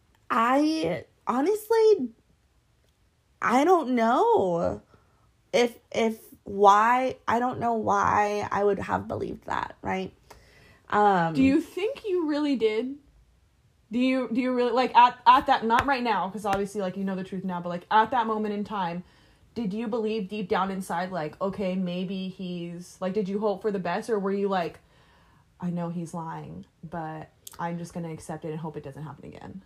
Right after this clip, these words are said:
Speaker 1: No, I believed it.
Speaker 2: Oh, okay.
Speaker 1: I was so confused,
Speaker 2: Mm.
Speaker 1: though, of, like, "Wow, I've never experienced this before." So,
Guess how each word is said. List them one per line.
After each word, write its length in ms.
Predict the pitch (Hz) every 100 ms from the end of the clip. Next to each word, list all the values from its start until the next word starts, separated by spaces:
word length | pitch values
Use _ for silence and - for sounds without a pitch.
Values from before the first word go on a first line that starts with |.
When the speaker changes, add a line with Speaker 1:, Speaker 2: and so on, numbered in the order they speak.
| -
Speaker 1:
No, 720 | 208 214 196 170 165 170 170 - _ _
I 840 | 208 202 208 226 262 277 294 294 247
believed 440 | 208 185 170 180
it. 280 | 190 156 - -
Speaker 2:
Oh, 220 | 175 160
okay. 180 | 160 180
Speaker 1:
I 240 | 214 214
was 240 | 226 254 254
so 460 | - - 202 208
confused, 1120 | 208 247 202 202 - 165 170 185 233 - - -
Speaker 2:
Mm. 80 | 208
Speaker 1:
though, 400 | 262 277 294 294
of, 220 | - 208 208
like, 480 | 202 196 196 196 - _ _ _ _ _ _ _ _ _ -
"Wow, 260 | 214 311
I've 280 | 240 - 214
never 340 | 220 214 208 214
experienced 880 | 220 220 - - 214 202 185 185 -
this 220 | - 175
before." 680 | - 185 170 - 76 - 214 - _ _ _ - - _ _ _
So, 540 | - - 208 180 185